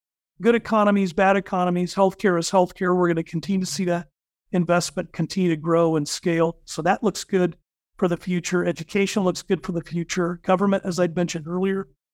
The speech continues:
professional and scientific will look good. Finance and insurance. So any of those that are still marginal today, they really align nicely as we get into, uh, twenty-four and twenty-five. One thing that we are doing too, Jen, that's kind of interesting, we have the ability to cut data now,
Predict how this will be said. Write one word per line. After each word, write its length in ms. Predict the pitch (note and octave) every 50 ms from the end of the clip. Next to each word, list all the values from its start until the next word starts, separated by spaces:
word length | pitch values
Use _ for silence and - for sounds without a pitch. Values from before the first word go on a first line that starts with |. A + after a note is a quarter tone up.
| _ _ _ _ _ -
professional 520 | - F3 - - G3 F#3 - - G#3+ F#3
and 100 | F#3 F3
scientific 600 | - - F#3 F3 E3 D#3+ - - A3 - - G#3+ - -
will 120 | G#3+ G3
look 140 | G3 F#3 G3
good. 240 | - G3+ G3 F#3 -
Finance 460 | - - F#3 F3+ F#3 F#3 F3+ F3 -
and 100 | F3+ E3+
insurance. 540 | E3 E3 - - - F#3 F#3 F#3+ F#3 - - _ _ _ _ _ -
So 120 | - G#3+
any 160 | F#3+ A3+ D4
of 60 | D#4 C4
those 220 | C#4 C#4+ C4+ G#3+
that 100 | A#3 G#3
are 60 | F#3+
still 260 | - - - - A3
marginal 540 | G#3 F#3 F3+ F#3 F#3+ G3 F3 G3+ F#3+ F#3 F3+
today, 460 | - - D#3+ D#3 D#3 E3 F3 G3+ G#3+ - -
they 200 | G3+ G#3+ C4 B3
really 260 | A3 G#3+ A3+ A3+ G#3+
align 460 | F#3 E3+ E3+ E3+ E3+ F3 E3+ D#3 D3+
nicely 560 | D3+ D#3 E3 E3 - - - G3 G#3 G#3+ - _ _ _ _ -
as 200 | F3 F3 D#3+ D#3+
we 80 | F3
get 220 | D#3+ D#3+ E3+ D#3+ D#3+
into, 600 | E3 E3 D#3+ - - - E3 D#3+ D#3+ D#3+ D#3+ D#3+
uh, 260 | D3+ D3+ D3+ D#3 D#3+ _ _ _ _ _ _ _ _ _ _ -
twenty-four 500 | - F3+ F3+ F3 D#3+ - - E3+ E3+ E3
and 100 | E3 D#3+
twenty-five. 480 | - - E3 E3 D#3+ - E3+ D#3+ D#3+ - _ _ - - - -
One 160 | - A3 A#3
thing 200 | A3+ C#4 C4 B3
that 80 | A#3+ G#3
we 160 | F#3+ G3 F#3+
are 120 | F#3+ G3+
doing 340 | G3 G3 G#3+ G3+ F#3 F3 D#3+
too, 260 | - - G#3+ G#3+ G#3
Jen, 240 | F#3 D#3 F#3 F3 F3
that's 180 | E3+ D#3+ - -
kind 180 | - A3 G3
of 60 | F3 E3
interesting, 500 | E3+ E3+ - - E3+ - - E3+ D#3 D#3
we 60 | F3
have 140 | F#3+ F#3 F3+
the 100 | F3+ E3+
ability 360 | D#3 D3 F3 F3 F3 F3 D#3
to 80 | D3
cut 340 | - - - - E3+ - - D#3+
data 260 | F3 E3 E3 E3 E3+
now, 300 | E3+ D#3+ D#3 D#3 D3